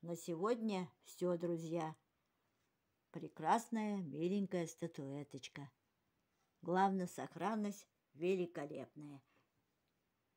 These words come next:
И я очень и очень этому рада. Надеюсь, ничего не забыла сказать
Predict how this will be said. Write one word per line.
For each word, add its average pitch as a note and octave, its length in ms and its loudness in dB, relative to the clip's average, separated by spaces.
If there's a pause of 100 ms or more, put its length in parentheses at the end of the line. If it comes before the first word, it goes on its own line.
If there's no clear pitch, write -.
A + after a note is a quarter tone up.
(220)
И F3 100 -4
я G3 360 4
очень B3+ 460 8
и E3+ 80 0
очень F#3+ 560 0 (180)
этому F3+ 500 -2 (220)
рада. D3 460 -6 (440)
Надеюсь, F#3+ 640 4 (240)
ничего A#3+ 440 6
не B3 180 10
забыла F#3 600 4 (420)
сказать D#3+ 540 -6